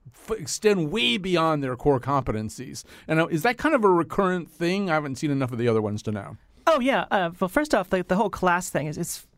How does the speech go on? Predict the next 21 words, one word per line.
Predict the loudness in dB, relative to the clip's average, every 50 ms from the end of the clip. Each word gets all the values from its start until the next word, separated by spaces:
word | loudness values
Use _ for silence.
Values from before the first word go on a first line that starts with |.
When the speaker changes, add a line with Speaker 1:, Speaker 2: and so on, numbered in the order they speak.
| _ _ 0
Speaker 2:
fascinating. | 2 2 2 0 -2 -4 -4 -4 -6 -10 -12 -14 -18 -20 -20 _ _ _ -4
Um, | 0 0 0 0 0 -2 -6 -6 -2
Doctor | 0 0 0 0 0 0
Who | 0 2 2
has | 2 0 2
always | 2 2 4 4 2 0 -2
kind | 0 0 0 2 2
of | 2 0 0 -2 -6 -14 -20 -20 -20 -20 -20 -14 -10
tried | -2 2 4 4 4 4 2 0 0
to | 0
get | 2 2 0 0 0
people, | -2 -2 2 2 2 2 2 0 -2 -4 -10 -8 _ 0
um, | 2 2 2 2 0 -2 -4 -8 -12 -18
from | -6 0 2 2 2 2
the | 2 2
middle | 2 2 2 2 2
and | 2 2 2
lower | 2 2 2 0 -2
classes, | -2 -2 -2 -2 -2 -2 -2 -2 -2
it's, | -2 -2 -2
which | -4 -4 -4 -6